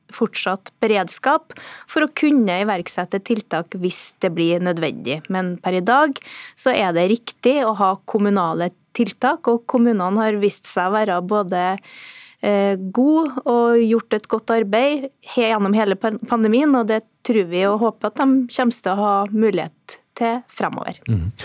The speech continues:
Speaker 2: Men hvis man da må ned i denne verktøykassen på et tidspunkt, eh, hvor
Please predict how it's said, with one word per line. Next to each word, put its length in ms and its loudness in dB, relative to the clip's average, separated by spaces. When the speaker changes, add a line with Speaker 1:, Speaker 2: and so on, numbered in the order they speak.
Speaker 2:
Men 180 4
hvis 340 2
man 280 2
da 180 4
må 240 2
ned 260 2
i 60 0
denne 560 2
verktøykassen 720 0
på 140 0
et 180 -6
tidspunkt, 640 -2
eh, 720 0
hvor 320 2